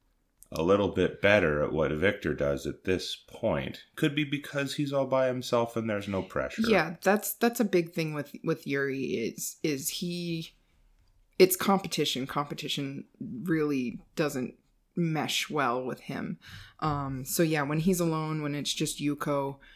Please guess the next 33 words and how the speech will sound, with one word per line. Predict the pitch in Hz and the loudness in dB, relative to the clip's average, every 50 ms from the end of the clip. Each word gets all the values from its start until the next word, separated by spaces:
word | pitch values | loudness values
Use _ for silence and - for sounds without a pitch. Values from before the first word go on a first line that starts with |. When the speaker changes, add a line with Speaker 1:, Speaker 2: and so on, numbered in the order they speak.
| - - - - | -20 -20 -10 -6
Speaker 1:
uh, | - 139 135 131 135 135 127 | -4 -4 -2 -2 -4 -6 -6
he's | - 135 - - 151 139 131 127 - - - - - - | -8 -8 -6 -4 -4 -2 -2 -4 -6 -8 -10 -12 -12 -4
kind | - - 180 180 | 0 2 2 4
of | 165 | 4
at | 160 151 | 2 2
the | - 160 | 0 -2
top | - 143 131 127 - 127 | -4 -4 -4 -2 -2 -4
of | 107 - | -4 -4
his | 117 117 - | -6 -6 -6
game, | - - 85 64 67 71 - 151 | -6 -6 -6 -6 -6 -6 -8 -8
so. | - - - - 123 95 71 147 151 - _ _ _ _ _ _ _ _ _ _ _ - - _ _ _ _ _ _ _ _ | -8 -8 -6 -6 -6 -6 -6 -8 -10 -12 _ _ _ _ _ _ _ _ _ _ _ -20 -20 _ _ _ _ _ _ _ _
Speaker 2:
So | - - 113 | -6 0 4
now | 117 123 127 127 | 6 8 8 8
we | 127 | 8
move | 127 123 123 117 110 113 | 8 8 8 6 6 4
on | 113 110 107 107 | 4 4 4 2
to | 101 - - 110 107 107 104 101 101 101 101 98 95 - - _ - | 0 0 4 4 6 6 6 6 4 4 4 2 0 -4 -10 _ -2
my | 85 92 107 117 | 2 4 6 6
next | 117 104 92 87 - - - - | 6 6 4 2 0 -6 -10 -4
point, | - 87 85 87 - - - | 0 2 4 4 2 2 0
which | 82 87 80 - - | 0 -2 -2 0 0
is | 82 80 80 80 78 76 76 - - - - - - _ | 0 0 2 2 0 0 -2 -2 -4 -4 -6 -8 -12 _
pretty | - 101 98 92 90 85 | -2 0 2 4 4 4
relevant. | 82 85 82 82 80 80 78 82 85 104 - - - | 6 6 4 4 4 2 2 0 0 0 -2 -4 -4
Speaker 1:
Mm-hmm, | 196 196 180 180 190 240 - - _ _ - | -2 0 2 2 2 0 0 -4 _ _ -8
mm-hmm. | 180 170 165 | -6 -2 4
Speaker 2:
Uh, | - 82 82 82 82 | 6 6 8 8 6
Victor | 76 76 80 127 135 - - 78 71 | 6 6 8 8 8 8 6 2 2
should | - - 73 67 | 2 -2 -4 -2
be | 73 69 | -2 -2
the | 67 65 | -2 -2
main | 65 64 64 62 | -4 -6 -6 -8
character. | - - - - - - - - - - | -10 -10 -12 -12 -12 -14 -16 -16 -16 -16